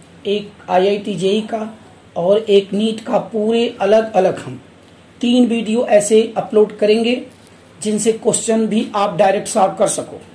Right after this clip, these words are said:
First में according to आईआईटी जेई, सेकंड आपका नीट और थर्ड आपका बोर्ड लेवल के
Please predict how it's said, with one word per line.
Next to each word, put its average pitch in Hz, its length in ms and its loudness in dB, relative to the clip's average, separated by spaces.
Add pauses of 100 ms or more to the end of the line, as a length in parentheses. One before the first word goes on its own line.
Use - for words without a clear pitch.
(640)
First 247 260 0
में 240 240 -4 (640)
according 214 520 2
to 254 180 -2 (560)
आईआईटी 208 440 2
जेई, 214 300 4
सेकंड 226 540 -2 (460)
आपका 202 420 0 (520)
नीट 226 380 -2
और 185 220 2
थर्ड 233 260 2
आपका 208 540 2 (340)
बोर्ड 226 240 8
लेवल 214 400 4
के 165 140 -6